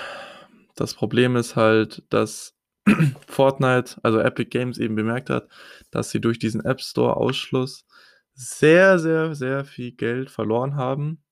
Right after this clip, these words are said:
weil die Spieler eben, weil die eine große Basis an Spielern verloren haben,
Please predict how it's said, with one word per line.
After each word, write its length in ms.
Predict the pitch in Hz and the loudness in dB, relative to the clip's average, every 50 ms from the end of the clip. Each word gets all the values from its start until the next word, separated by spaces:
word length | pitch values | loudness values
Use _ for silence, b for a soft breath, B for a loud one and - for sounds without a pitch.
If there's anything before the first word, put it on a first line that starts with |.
| _ _ _ _ b b b b b b b b b b b _ _ _ | _ _ _ _ b b b b b b b b b b b _ _ _
weil 380 | - 113 127 131 127 127 120 113 | -4 0 2 2 2 2 2 0
die 140 | 117 110 | -2 -4
Spieler 600 | 110 - - - - 107 110 110 117 127 131 - - | -4 -6 -10 -10 -8 -4 -2 -2 0 0 -2 -4 -2
eben, 600 | 107 110 - - 117 123 120 117 120 - - - _ | -4 -4 -2 -4 -4 -6 -4 -6 -6 -8 -10 -14 _
weil 300 | - - - - - - | -18 -12 -6 -2 -2 -2
die 100 | - - | -2 -4
eine 160 | 123 - - - | -4 -6 -8 -6
große 380 | - 123 123 135 143 151 143 | -2 0 0 2 2 0 -2
Basis 440 | - - 120 123 123 139 127 127 - | -2 0 -2 -2 -2 -4 -6 -6 -6
an 140 | 110 117 120 | -6 -6 -6
Spielern 400 | - - - 147 139 151 147 143 | -8 -6 -4 -4 -2 -2 -2 -2
verloren 400 | - 156 135 139 151 160 151 139 | 2 4 6 6 6 6 4 2
haben, 340 | 123 110 104 104 101 110 | 0 -2 -2 -4 -6 -10